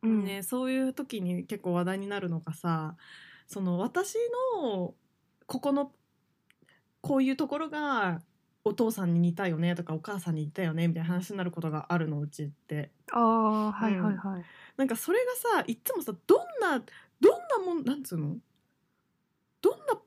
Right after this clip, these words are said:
Speaker 2: ものをさ、ピックアップ、まあ、大体、私のいいところって、
Speaker 1: うん。
Speaker 2: 私のこのポイントっていいよねっていうところをさ、絶対さ、「そこは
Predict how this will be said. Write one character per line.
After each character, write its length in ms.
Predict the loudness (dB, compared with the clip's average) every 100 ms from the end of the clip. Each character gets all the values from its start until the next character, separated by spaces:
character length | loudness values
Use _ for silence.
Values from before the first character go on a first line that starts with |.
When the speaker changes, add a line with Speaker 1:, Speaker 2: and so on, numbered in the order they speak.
| _ 2
Speaker 2:
も 200 | 4 6
の 200 | 2 -2
を 60 |
さ、 540 | -4 -4 -2 -2 -2 -6 _ _ _ _ _
ピ 100 | -8
ッ 40 | -8 -2
ク 100 | -2
ア 40 |
ッ 20 |
プ、 200 | 0 0
ま 120 | 2 2
あ、 80 | -2 _
大 160 | -2 0
体、 260 | -2 -4 _ _ _ _ _ -4
私 360 | 0 -2 -2
の 80 | 0
い 140 | 2 2
い 60 |
と 100 | 2
こ 120 | -2
ろ 260 | -2 -2 -6 _ _
っ 260 | 0 0 0
て、 140 | -2
Speaker 1:
う 20 |
ん。 80 | -4 _ _ _ -6
Speaker 2:
私 340 | -2 -2 0
の 100 | -2
こ 140 | 0 0
の 180 | -2 -2
ポ 200 | 0 0
イ 80 |
ン 60 | -2
ト 100 | -6
っ 20 |
て 140 | -6 -6 -8 -20 _ -20 -6
い 140 | 0 2
い 40 |
よ 100 | 2
ね 180 | 2 2
っ 40 |
て 140 | 0 -2
い 40 |
う 40 | -2
と 100 | 0
こ 120 | 0
ろ 100 | 0
を 40 |
さ、 80 | -2
絶 220 | -2 -2 -2
対 200 | -2 0
さ、 320 | 0 0 -2 -6 -12
「そ 160 | -8 -2
こ 140 | 0
は 440 | 2 2 2 0